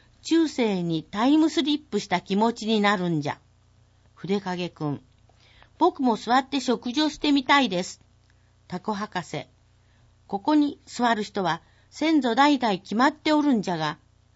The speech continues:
最近は人口の減少と高齢化が進み、欠席が多いんじゃ。空席には誰でも座ってもいいということになっておるんじゃよ。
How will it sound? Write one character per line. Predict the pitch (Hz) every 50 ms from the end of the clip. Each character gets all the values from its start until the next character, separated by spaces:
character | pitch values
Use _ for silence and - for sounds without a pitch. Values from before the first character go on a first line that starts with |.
| _ _ _
最 | - - - 277 302 285
近 | 294 - 277 285 277 269 262
は | 262 254 247 233 - - - _ _ -
人 | 190 190 240 285 294 294 285
口 | 285 285 294 285
の | 277 277
減 | 247 254 254 262 254 247
少 | 247 - 247 247 240 240
と | 240 - 220 220 208 202 - _
高 | - 233 254 269 277 277
齢 | 285 285 285 277
化 | 269 - 254 254
が | 254 254
進 | 247 254 247 226 - 226 226
み、 | 226 220 220 - _ _ _ _ _ _
欠 | - 214 220
席 | 202 - - 311 311 - - 285
が | 262 294 285 269 - -
多 | 214 254 285 320
い | 320 277 233
ん | 202 175 160
じ | 139 143
ゃ。 | 123 - _ _ _ _ _ _ _ _ _ _ _ _ _ _ _ -
空 | - 269 294 320
席 | 311 - 330 - - 302
に | 294 294 277
は | 220 185 165 156 - - - _ _
誰 | - 220 285 330 330 294
で | 254 247
も | 220 196 165 151
座 | 160 - - 240 262
っ | 277
て | 262 - 285 277
も | 262 254 269
い | 277 262
い | 247 254
と | 208 208
い | 220 233
う | 247 247
こ | - 262 269
と | 214 214
に | 226 208 202
な | 220 240
っ | 240 247
て | - 208 190
お | 202
る | 214 226 220
ん | 202 180
じ | 160 160
ゃ | 147
よ。 | 139 117 -